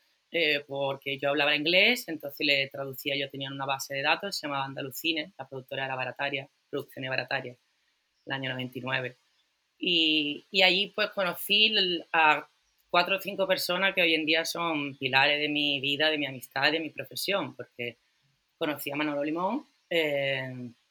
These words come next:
jefe de producción entonces, director de producción hoy, eh, a Pepe Domínguez, que <laughs> él, igual que yo entré como secretaria bilingüe, él entró como ayudante de montaje,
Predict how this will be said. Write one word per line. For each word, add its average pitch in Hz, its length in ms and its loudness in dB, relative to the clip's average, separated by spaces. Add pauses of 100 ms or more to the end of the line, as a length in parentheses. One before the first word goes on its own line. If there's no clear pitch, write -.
jefe 147 240 -2
de 143 80 -2
producción 147 340 -6
entonces, 139 420 -6
director 131 360 -6
de 127 100 -4
producción 127 460 -8
hoy, 147 260 -2 (500)
eh, 151 180 6
a 139 120 6
Pepe 143 200 0
Domínguez, 151 520 4
que 139 220 -2
<laughs> 139 340 -8
él, 143 140 -6
igual 147 320 -2
que 160 100 2
yo 151 120 0
entré 151 260 2
como 147 120 -2
secretaria 143 380 2
bilingüe, 143 640 0
él 147 140 2
entró 143 420 -4
como 139 340 -2
ayudante 139 480 -2
de 135 300 0
montaje, 156 760 2